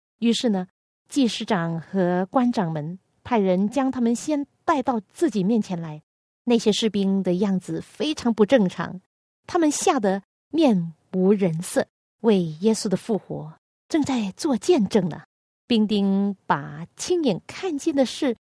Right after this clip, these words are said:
全部说了出来。他们很吃力的、很痛心的说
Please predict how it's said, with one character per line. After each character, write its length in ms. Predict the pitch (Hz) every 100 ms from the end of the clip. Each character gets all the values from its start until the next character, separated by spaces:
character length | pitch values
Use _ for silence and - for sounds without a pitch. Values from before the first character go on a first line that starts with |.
| _ -
全 280 | - 269 247
部 200 | - 294
说 480 | 226 - - 359 330
了 100 | 247
出 180 | - 247
来。 300 | 151 156 175 _ _ _ -
他 100 | 196
们 300 | 180 175 185
很 320 | 214 202 175
吃 240 | - -
力 180 | 220 240
的、 120 | 220
很 180 | 208 185
痛 240 | - 269
心 180 | 233 262
的 80 | 220
说 240 | 214 240